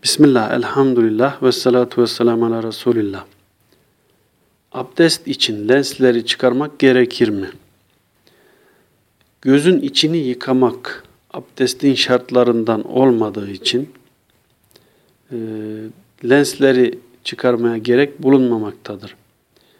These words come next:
Eğer böyle bir şart olmuş olsaydı, yani gözlerin içi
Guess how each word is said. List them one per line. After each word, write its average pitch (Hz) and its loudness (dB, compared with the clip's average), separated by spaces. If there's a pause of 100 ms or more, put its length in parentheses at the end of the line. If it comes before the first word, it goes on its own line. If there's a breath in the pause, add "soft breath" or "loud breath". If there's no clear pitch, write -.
(1200)
Eğer 151 2
böyle 165 6
bir 151 2
şart 135 0
olmuş 120 0
olsaydı, 110 0 (440)
yani 113 -2
gözlerin 117 2
içi 120 0